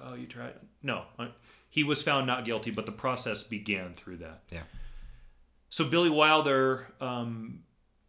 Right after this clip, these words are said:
Speaker 1: won't win Best Director until he does The Apartment in
Speaker 2: Sixty.
Speaker 1: sixty, nineteen sixty, The Apartment. And here's the thing about Billy Wilder. One of the things you'll find with him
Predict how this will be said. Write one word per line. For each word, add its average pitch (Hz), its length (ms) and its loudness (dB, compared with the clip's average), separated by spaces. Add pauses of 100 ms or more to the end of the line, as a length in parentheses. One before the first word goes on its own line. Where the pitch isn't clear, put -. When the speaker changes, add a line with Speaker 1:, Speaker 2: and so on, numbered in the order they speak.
(380)
Speaker 1:
won't 143 440 2
win 139 360 0
Best 120 280 -2
Director 123 640 -6 (600)
until 117 300 -4
he 110 100 -6
does 107 220 -4
The 107 100 -4
Apartment 110 680 -6
in 101 600 -6
Speaker 2:
Sixty. - 460 -8
Speaker 1:
sixty, 110 840 -8
nineteen 120 340 -6
sixty, 110 640 -8 (480)
The 120 60 -2
Apartment. 117 400 -2
And 104 80 -6
here's 139 160 -4
the - 60 -8
thing 135 120 -4
about 113 200 -2
Billy 113 180 0
Wilder. 107 280 0
One 107 140 -2
of 107 80 -6
the 104 40 -10
things 110 160 -8
you'll 95 100 -8
find 123 280 -6
with 101 140 -8
him 95 300 -12